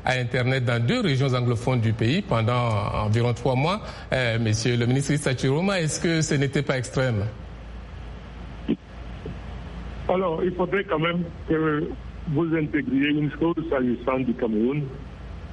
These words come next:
Speaker 2: C'est vrai que pour des raisons de sécurité, de préservation de l'intégrité territoriale de notre nation, le gouvernement s'est trouvé dans l'obligation de réduire le silence Internet pendant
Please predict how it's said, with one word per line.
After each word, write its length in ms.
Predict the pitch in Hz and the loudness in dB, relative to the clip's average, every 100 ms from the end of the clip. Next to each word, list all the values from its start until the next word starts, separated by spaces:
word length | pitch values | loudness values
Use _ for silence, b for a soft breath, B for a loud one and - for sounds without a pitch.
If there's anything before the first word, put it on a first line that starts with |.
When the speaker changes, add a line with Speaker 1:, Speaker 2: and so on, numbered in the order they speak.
| - - - - - | -12 -12 -12 -12 -2
Speaker 2:
C'est 80 | 147 | -2
vrai 240 | 131 170 175 | 2 0 2
que 360 | 175 151 139 113 - - - | 2 2 2 -2 -6 -10 -2
pour 140 | 135 | 0
des 120 | 139 | 2
raisons 300 | 143 143 175 | 0 2 2
de 140 | 160 156 | 2 0
sécurité, 560 | 156 147 156 156 - 175 180 180 170 - - - - - - | -2 -2 -2 -2 0 -2 0 -2 -4 -10 -12 -12 -12 -12 -4
de 120 | 123 | -4
préservation 840 | 127 160 151 160 151 151 151 170 175 | 0 0 0 0 0 0 0 0 0
de 140 | 156 | 2
l'intégrité 680 | 151 151 151 139 143 139 156 | 0 0 -2 0 -2 0 0
territoriale 720 | 160 170 165 165 147 151 143 | 0 0 0 2 2 0 0
de 100 | 147 | 0
notre 400 | 139 147 139 143 | 0 0 0 -2
nation, 580 | 123 120 113 156 160 165 - - - - - - - 135 | 0 0 0 0 2 0 -6 -12 -14 -14 -14 -12 -8 -4
le 80 | |
gouvernement 460 | 123 131 143 147 160 156 | 0 2 2 0 0 0
s'est 120 | 156 | -2
trouvé 340 | 151 135 143 | 0 0 2
dans 160 | 143 131 | 0 2
l'obligation 920 | 123 123 123 123 131 120 143 143 143 139 - - - - - - 110 | 2 0 0 0 0 -2 0 0 0 -4 -10 -12 -12 -12 -12 -10 -2
de 200 | 117 143 | 2 2
réduire 300 | 143 170 165 | 2 0 0
le 100 | 147 | 0
silence 380 | 147 143 151 147 | 0 0 0 0
Internet 460 | 131 135 127 143 139 | -2 0 0 0 0
pendant 340 | 131 120 123 | -2 0 0